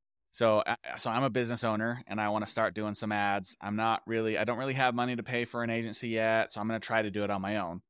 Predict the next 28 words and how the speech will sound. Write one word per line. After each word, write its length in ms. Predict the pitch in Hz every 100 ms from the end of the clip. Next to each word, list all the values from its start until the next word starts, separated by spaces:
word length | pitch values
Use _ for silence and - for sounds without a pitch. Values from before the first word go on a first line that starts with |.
| _ _ _ -
So 140 | 120
what 120 | 107 110
I'm 80 | 123
gonna 160 | 123
do 140 | 120 123
is 80 | 120
I'm 100 | 117
gonna 140 | 107
set 240 | - 110
up 140 | 113 -
a 40 |
campaign. 640 | - 123 117 160 175 180 175
I'm 140 | 123
gonna 140 | 117
leave 180 | 117 117
it 100 | -
pretty 220 | - 165
wide 260 | 156 151 139
open. 280 | 131 127 123
I'm 120 | 113
not 160 | 120 117
gonna 140 | 120
be 160 | 117 110
very, 340 | 104 120 120
very 260 | 113 117 113
specific 540 | - 104 - 110 -
quite 300 | - 117 131
yet. 280 | 123 92